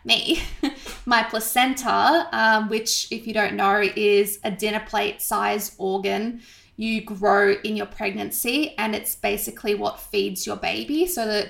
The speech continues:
the cord is attached to placenta, which is attached to, um, the baby. So it's pretty fascinating. You literally grow another organ during pregnancy as well as a baby,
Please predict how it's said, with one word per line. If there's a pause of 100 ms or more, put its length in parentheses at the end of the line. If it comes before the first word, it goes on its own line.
the
cord
is
attached
to
placenta, (260)
which
is
attached
to,
um, (480)
the
baby.
So
it's
pretty
fascinating. (280)
You
literally
grow
another
organ
during
pregnancy
as
well
as
a
baby,